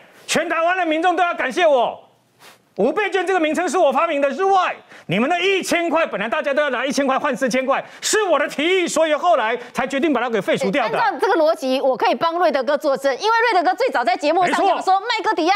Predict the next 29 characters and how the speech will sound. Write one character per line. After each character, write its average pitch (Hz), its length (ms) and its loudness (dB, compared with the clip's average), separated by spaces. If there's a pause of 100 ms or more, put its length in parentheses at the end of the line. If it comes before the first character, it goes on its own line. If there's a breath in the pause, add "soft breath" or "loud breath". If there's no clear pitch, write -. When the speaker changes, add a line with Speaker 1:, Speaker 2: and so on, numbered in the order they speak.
(100)
Speaker 2:
停 349 120 -2
了 403 120 0
几 254 100 -6
千 285 220 -2
块 330 120 0
啊。 330 200 2
Speaker 1:
没 311 80 0
有 311 100 -2
错， 330 480 0
虽 392 160 -2
然 320 140 0
你 240 100 -2
是 330 100 0
有 320 120 4
你 311 120 0
理 226 140 -2
论 302 140 2
的 254 60 0
基 277 180 0
础 - 120 -4
嘛， 160 140 0
大 302 160 -4
家 302 100 -2
都 302 80 0
可 254 120 0
以 - 20 -2
作 247 160 0
证 302 160 0
嘛， 170 260 -4